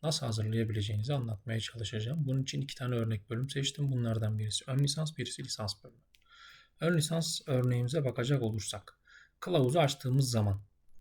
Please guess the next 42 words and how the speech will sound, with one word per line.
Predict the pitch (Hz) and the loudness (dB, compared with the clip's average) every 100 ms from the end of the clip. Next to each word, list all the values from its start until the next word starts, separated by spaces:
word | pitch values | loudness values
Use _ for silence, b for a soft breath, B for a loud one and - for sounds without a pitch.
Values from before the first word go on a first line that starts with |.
| - | -10
ilk | 202 - - | -6 -6 0
başta, | 110 - - 113 151 _ _ _ | 0 0 -2 -4 -4 _ _ _
ilk | 151 - | -12 -2
baştaki | 123 107 117 147 | -2 -2 -6 -8
sütunda | 151 - 113 131 | -10 -6 -4 -4
program | - 120 120 147 147 | -4 -2 4 4 2
kodunu | 123 110 110 | -2 0 0
görürüz, | 104 104 104 - | 0 0 -4 -4
bir | 123 | -2
numaralı | 110 104 104 104 | 0 0 -2 -6
sütunda. | - 101 98 101 b b b | -10 -6 -6 -6 b b b
Bu | 196 | -8
program | 147 139 156 180 | 2 4 4 2
kodu | - 143 156 | -2 -2 0
bizim | 135 | 0
için | 127 - | -2 -4
çok | - 117 131 | -8 -6 0
önemlidir. | 143 156 147 - - | 2 4 2 -2 -14
Tercih | - 127 139 | -6 -2 -2
listemize | 135 - 117 127 | -4 -4 -2 0
mutlaka | 143 131 110 - 123 | 0 -2 -6 -4 -4
yazmalıyız. | 113 107 107 107 101 - | -2 -2 -4 -4 -6 -6
Çünkü | 160 - 139 | -6 -6 -8
bu | |
kodu | - 151 123 | -4 -2 -2
girdiğimiz | 120 117 131 147 175 | -2 -2 2 2 0
zaman | - 110 147 156 B B B - | -2 -2 -2 -6 B B B -4
Ö | 113 | -4
S | - | 0
Y | 127 | 2
M | 151 | 2
sisteminden | 160 - 120 107 104 127 156 B B B B _ _ _ _ _ _ _ - | 2 -2 0 0 2 0 -2 B B B B _ _ _ _ _ _ _ 0
kesinlikle | - 92 131 160 - 120 | 2 2 4 2 2 -4
çok | - 139 - | -4 -6 -6
doğru | 120 123 190 | 0 2 2
ve | 165 | 0
çok | - 151 - | -2 -8 -6
hızlı | 123 131 160 | -2 0 2
bir | 127 | 2
şekilde | - 107 117 131 | 0 -4 -4 -4
tercihlerimizi | 131 127 - - 107 110 175 | -2 -2 -2 -4 -4 -2 -2
yapabiliyoruz. | 156 117 - 101 98 - | -2 -6 -6 -6 -6 -8